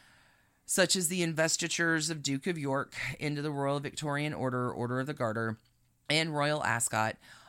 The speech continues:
On these occasions, she is afforded the courtesy of treatment as a member of the royal family.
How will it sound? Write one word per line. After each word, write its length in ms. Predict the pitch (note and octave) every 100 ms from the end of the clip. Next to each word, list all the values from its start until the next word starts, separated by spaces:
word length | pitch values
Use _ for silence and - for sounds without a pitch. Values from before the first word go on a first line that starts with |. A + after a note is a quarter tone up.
| -
On 180 | E3 F3
these 220 | G3+ A3+
occasions, 540 | C4+ A#3 E3 D#3+ E3 D#3+
she 220 | D#3+ -
is 180 | D#3 E3+
afforded 440 | F3+ D#3 D3+ D3+
the 60 | D3
courtesy 500 | - C#3 C3+ - C#3+
of 60 |
treatment 500 | - C3+ - C3+ C3 -
as 240 | B2+ B2+
a 40 | C3+
member 340 | C3 B2+ C3
of 60 | B2
the 80 |
royal 280 | A#2 A2+ A2
family. 540 | A2 F#2 D#2 G1+ G1+